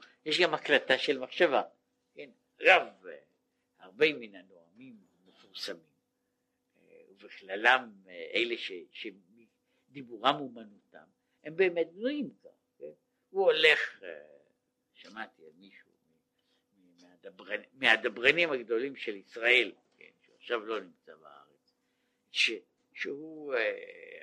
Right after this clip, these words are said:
עשה מסע הרצאות שלם ב-, ב-, ב-, באיזה מסע, ו-, והיה עיתונאי שמסכן היה צריך להתלוות איתו, והוא סיפר שהאיש הגדול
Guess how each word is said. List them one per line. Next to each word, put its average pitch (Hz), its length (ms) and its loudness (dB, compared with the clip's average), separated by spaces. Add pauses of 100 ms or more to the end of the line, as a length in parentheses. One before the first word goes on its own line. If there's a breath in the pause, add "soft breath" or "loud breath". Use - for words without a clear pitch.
(120)
עשה 120 580 2 (440)
מסע 160 400 2
הרצאות 113 600 -8
שלם 104 380 -8 (920)
ב-, 117 60 -14 (320)
ב-, 92 340 -16 (100)
ב-, 90 260 -20
באיזה 90 360 -20
מסע, - 360 -14 (880)
ו-, 95 100 -10 (1080)
והיה 127 440 4
עיתונאי 131 840 2
שמסכן - 640 -6
היה 113 200 -6
צריך 107 320 -20
להתלוות 107 640 -14
איתו, 82 300 -20 (720)
והוא 135 400 -18
סיפר 208 560 0
שהאיש - 600 -10
הגדול 107 400 -2